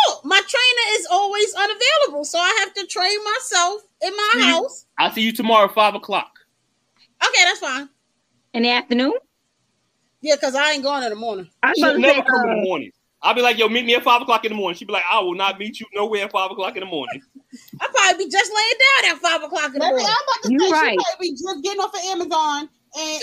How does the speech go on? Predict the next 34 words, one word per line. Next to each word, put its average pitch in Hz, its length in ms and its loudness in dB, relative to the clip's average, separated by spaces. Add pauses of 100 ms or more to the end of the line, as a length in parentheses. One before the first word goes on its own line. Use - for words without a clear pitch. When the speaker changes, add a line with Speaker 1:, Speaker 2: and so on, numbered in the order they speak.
(140)
Speaker 4:
and, 302 300 -6
you 311 200 2
know, 262 280 0
'cause 269 100 0 (320)
she, 392 80 -4
you 392 260 -4
know, 339 120 -4
Speaker 3:
She 440 100 4
Speaker 4:
she 370 100 2
Speaker 3:
met 370 120 4
in 330 60 0
a 320 40 4
Speaker 4:
stopped 302 160 0
Speaker 3:
kiddie 302 100 -4
Speaker 4:
going. 339 280 0
Speaker 3:
pool. 294 460 2 (380)
Speaker 1:
Thank 381 240 2
you, 320 400 -2
thank 349 320 2
you. 302 120 -2
Speaker 4:
<laughs> 247 240 -6
So, 320 100 0
the 226 60 -16 (100)
Speaker 1:
But 359 220 2
yes. 403 340 4
Speaker 4:
girl 440 180 -4
needs 403 300 -4
a, 302 220 -2
she 466 240 -6
needs 415 200 -8
a 285 140 -4
sponsorship 330 840 -6
from 226 180 -20 (160)
Amazon, 226 680 -8